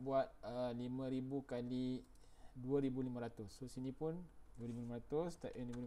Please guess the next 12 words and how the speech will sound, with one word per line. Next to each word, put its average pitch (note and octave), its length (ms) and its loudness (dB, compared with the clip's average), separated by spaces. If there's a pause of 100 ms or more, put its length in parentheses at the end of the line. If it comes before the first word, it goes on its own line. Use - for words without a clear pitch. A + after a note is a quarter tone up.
lima B2 80 -4
ratus. E3+ 400 -4 (480)
Oh, A2 80 -6
sorry, G#2+ 160 -6
sorry. G2+ 240 -6 (480)
Saya G#2 160 -8
buat G#2+ 160 -8 (160)
petak - 320 -8
pula. - 160 -8 (160)
Saya A#2+ 80 -10
gunakan A2 400 -8
pensel. C#3+ 480 -2